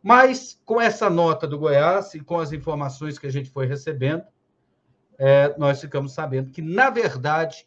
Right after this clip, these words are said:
ele foi demitido pela equipe do Goiás. E nós vamos falar sobre esses motivos que fizeram com que ele fosse afastado.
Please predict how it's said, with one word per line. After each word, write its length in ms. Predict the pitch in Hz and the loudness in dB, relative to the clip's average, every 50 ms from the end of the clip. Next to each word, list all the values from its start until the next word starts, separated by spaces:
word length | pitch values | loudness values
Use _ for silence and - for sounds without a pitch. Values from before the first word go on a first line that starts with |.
| _ - | _ -12
ele 160 | 165 160 147 | -12 -12 -10
foi 200 | 131 - 165 151 | -10 -10 -8 -8
demitido 760 | 131 127 175 190 190 180 139 - - - 139 139 135 135 131 | -6 -4 -4 -4 -4 -6 -12 -14 -14 -12 -10 -10 -10 -10 -10
pela 420 | 135 139 135 135 139 131 131 - _ | -8 -6 -4 -2 -2 -4 -4 -8 _
equipe 340 | 143 135 127 - 127 120 - | -14 -14 -14 -14 -16 -16 -14
do 120 | 123 131 123 | -12 -8 -6
Goiás. 520 | 127 123 110 104 _ _ _ _ _ _ _ _ _ _ _ _ _ _ _ _ _ _ _ _ | -4 -4 -4 -6 _ _ _ _ _ _ _ _ _ _ _ _ _ _ _ _ _ _ _ _
E 60 | - 180 | -6 -2
nós 180 | 226 254 226 | 0 0 0
vamos 200 | 208 233 233 220 | 0 -2 -2 -2
falar 500 | 233 226 190 180 185 208 208 202 - - _ _ _ | -2 0 2 2 2 0 0 -4 -8 -16 _ _ _
sobre 480 | _ - 202 202 196 202 202 208 202 - _ _ _ _ _ _ - | _ -2 -2 -2 -2 -2 -6 -10 -12 -16 _ _ _ _ _ _ -4
esses 360 | 220 254 247 247 247 233 214 | 0 0 0 0 -4 -12 -10
motivos 720 | 202 226 247 240 240 - - 254 254 170 135 131 127 - | -8 -6 -8 -8 -8 -10 -8 -8 -8 -6 -8 -8 -10 -12
que 100 | - 170 | -14 -20
fizeram 480 | 160 - - 147 131 143 151 165 170 180 | -18 -16 -12 -10 -6 -4 -4 -4 -4 -6
com 180 | - - 190 160 | -8 -10 -12 -12
que 300 | - - 170 175 175 - - - - _ _ _ _ _ _ _ _ | -12 -12 -12 -12 -12 -14 -16 -20 -20 _ _ _ _ _ _ _ _
ele 220 | - 165 175 175 170 | -4 -4 -4 -4 -4
fosse 500 | 170 - 160 160 156 156 - - 143 - - | -10 -8 -6 -6 -6 -8 -10 -18 -20 -16 -12
afastado. 680 | 143 143 - - 156 - - - - 95 - _ _ | -12 -10 -8 -8 -8 -10 -10 -14 -20 -20 -20 _ _